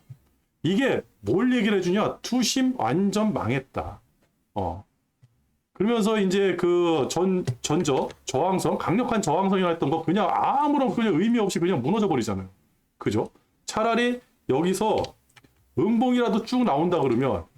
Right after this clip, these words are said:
그죠? 이해가 돼요. 그것도 아니야. 보면 올라갈 것 같아. 근데 이거 절대 못 올라갑니다. 내일 올라갔으면 좋겠어요, 진짜. 아, 제, 이거 진짜 말이 됩니까? 예? 아, 이게 뭐야?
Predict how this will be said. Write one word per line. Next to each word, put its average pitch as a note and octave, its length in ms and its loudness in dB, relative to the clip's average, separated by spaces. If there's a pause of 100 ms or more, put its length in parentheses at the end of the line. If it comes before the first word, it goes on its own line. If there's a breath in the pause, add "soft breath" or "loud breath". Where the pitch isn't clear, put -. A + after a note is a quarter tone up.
(180)
그죠? C#3 240 0
이해가 G3+ 400 0
돼요. G2+ 340 -4
그것도 B3 320 0
아니야. G#2+ 360 -4 (280)
보면 G#3 260 0
올라갈 A#3+ 380 0
것 G3 80 -2
같아. G#2+ 360 -2
근데 F3 200 -2
이거 B2 240 0
절대 - 300 -2
못 G#2+ 200 -2
올라갑니다. A2+ 500 -4 (800)
내일 F#3 180 2
올라갔으면 A3 560 0
좋겠어요, D#3 300 -2
진짜. G2 340 -6 (580)
아, A#2 240 -2
제, C3 340 -2 (320)
이거 C3+ 260 -4
진짜 D3 380 -4
말이 B2+ 300 0
됩니까? G3+ 420 -2 (460)
예? B2 120 -4 (280)
아, G2 120 -4
이게 G2+ 220 -6
뭐야? C3 280 -4